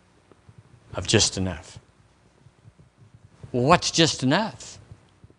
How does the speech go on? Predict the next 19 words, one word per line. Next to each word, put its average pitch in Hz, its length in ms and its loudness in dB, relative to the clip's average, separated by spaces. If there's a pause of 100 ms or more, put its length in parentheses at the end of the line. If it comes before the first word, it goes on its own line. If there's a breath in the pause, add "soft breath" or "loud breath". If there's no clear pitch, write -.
(400)
I 110 40 -8
mean, 120 180 2
if 104 60 0
you're 131 160 8
under 123 220 6
the 107 100 0
bridge, 143 400 6
just 151 280 2
enough 165 320 4
might 127 260 2
be 117 360 2 (560 soft breath)
a 95 60 -10
can 131 240 4
of 117 100 2
Vienna 131 380 6
sausages 151 680 4
and 104 100 -4
some 120 200 -4
sardines. 131 840 4